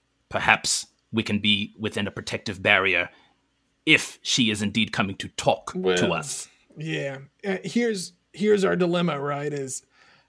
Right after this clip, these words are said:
Speaker 2: we can't fight, I
Speaker 1: No.
Speaker 2: assume. <coughs>
Speaker 1: I can
Speaker 2: Fill
Speaker 1: give
Speaker 2: me,
Speaker 1: us,
Speaker 2: fill
Speaker 1: I
Speaker 2: me
Speaker 1: can
Speaker 2: in.
Speaker 1: give us a long, I can give us a long time to rest.
Speaker 2: I am, I am spent.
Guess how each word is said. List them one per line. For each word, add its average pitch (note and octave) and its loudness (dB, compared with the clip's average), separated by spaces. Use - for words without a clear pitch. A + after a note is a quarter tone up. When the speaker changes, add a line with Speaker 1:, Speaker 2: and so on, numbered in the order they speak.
Speaker 2:
we A3 6
can't A3 4
fight, C3+ -4
I E3+ 0
Speaker 1:
No. D#3+ 2
Speaker 2:
assume. D3 0
<coughs> B3 8
Speaker 1:
I G#2+ 6
can C3+ 6
Speaker 2:
Fill B2+ 6
Speaker 1:
give A#2+ 6
Speaker 2:
me, A2+ 4
Speaker 1:
us, - 0
Speaker 2:
fill F#3 4
Speaker 1:
I A#2 6
Speaker 2:
me A2+ 6
Speaker 1:
can C3+ 8
Speaker 2:
in. A#2+ 2
Speaker 1:
give A#2+ 2
us B2 0
a A2+ 6
long, A2+ 6
I A#2+ 4
can B2+ 2
give A2+ 2
us - 0
a A2 4
long G#2+ 2
time G#2 4
to G#2+ -4
rest. - -8
Speaker 2:
I F3 4
am, F3 0
I F#3 2
am F3 -4
spent. - -2